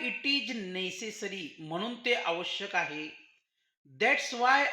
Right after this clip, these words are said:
I am necessary, म्हणून मी तयार आहे किंवा मी आवश्यक आहे. That's why I am ready, म्हणून त्याने राजीनामा बदलला.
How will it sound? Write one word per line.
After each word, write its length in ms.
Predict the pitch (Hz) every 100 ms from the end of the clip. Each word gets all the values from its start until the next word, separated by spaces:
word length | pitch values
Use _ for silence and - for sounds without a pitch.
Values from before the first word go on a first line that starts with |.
| 202
I 240 | 208 226
am 220 | 233 214
necessary, 640 | 196 190 240 - 208 202 147
म्हणून 380 | 151 156 196 240
मी 260 | 233 233 -
तयार 320 | 170 170 175
आहे 320 | 151 135 139 - _ _ _ _ -
किंवा 160 | 214
मी 140 | 220 233
आवश्यक 600 | - 165 185 - 196 151
आहे. 280 | 139 135 127 - _ _ _ _ _ _ _ _ _ _ _ _ _
That's 500 | 143 196 247 - 233
why 220 | 247 285 285
I 220 | 220 226 240
am 80 |
ready, 420 | 214 202 196 214 165 -
म्हणून 380 | 165 170 208 254
त्याने 320 | 226 202 208
राजीनामा 640 | 202 151 139 185 170 165 165
बदलला. 520 | 139 135 131 143